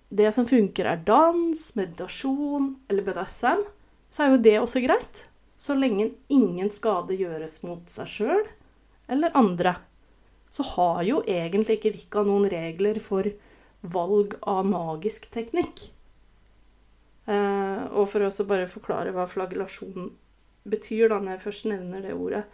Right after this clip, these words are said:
så er det, det handler om å påføre smerte, ikke skade. Og, og bruken må først og fremst skje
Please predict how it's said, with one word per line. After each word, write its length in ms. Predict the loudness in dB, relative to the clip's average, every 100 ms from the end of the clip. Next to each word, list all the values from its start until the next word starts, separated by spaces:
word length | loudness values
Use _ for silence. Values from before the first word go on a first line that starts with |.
| -20 -20 -20 _
så 240 | -2 0
er 300 | 2 2 0 0
det, 160 | 0 0 -2 -6 _ _ _ -6
det 160 | -2
handler 240 | 0 0 -2
om 140 | -8
å 20 | -6
påføre 320 | -8 -6 -6
smerte, 640 | -4 -6 -8 _ -6 -6 -6 -14 -20 _ -10
ikke 160 | -10
skade. 540 | -8 -6 -4 -4 -6 -8 _ _ _ _ _ _ _ _ 2
Og, 240 | 4 6 4 0 -4 -4
og 80 | -2
bruken 400 | 0 -2 2 2
må 160 | 2
først 240 | -2 -6 -6
og 80 | -6
fremst 240 | -6 -6 -6
skje 240 | -4 -2